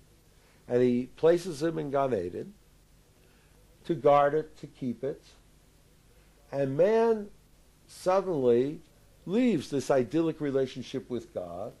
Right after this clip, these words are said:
and goes off to do his own thing. I, uh, compare it to a teenager who tells his parents, "I'm leaving this house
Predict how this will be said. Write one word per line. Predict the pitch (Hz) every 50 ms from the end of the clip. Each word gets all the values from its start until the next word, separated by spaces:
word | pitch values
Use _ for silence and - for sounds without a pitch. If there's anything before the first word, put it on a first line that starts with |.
| _ _ - _ _ _ _ _
and | - 131 127 120
goes | 156 170 185 180 - 160
off | 160 165 156 - -
to | - 147
do | 123 123 139 139 139
his | 127 131 139 120 104
own | 120 120 117 117 117
thing. | 117 - - 113 101 85 69 57 - - _ _ _ _ _ _ _ _ - - - - - -
I, | 107 120 127 131 139 - - - - - -
uh, | 135 135 127 127 127 123
compare | - - 143 127 - - 175 208 202 190
it | 180 185 -
to | 151 151
a | 139
teenager | 143 - 170 170 175 160 143 117 107 101 85 - 92 90 92 107 131 - _ _ - - - _ _ -
who | 131 131
tells | 120 - 156 156 165 170 170 139
his | 151 151 123
parents, | - - - 151 151 147 147 135 101 92 98 117 120 - - - - - - - _ -
"I'm | 117 127 127 123 127 135
leaving | 156 196 226 226 196 214 202 185
this | 175 175 165 135 - -
house | 147 147 143 143 156 180 196 185 - - - - - -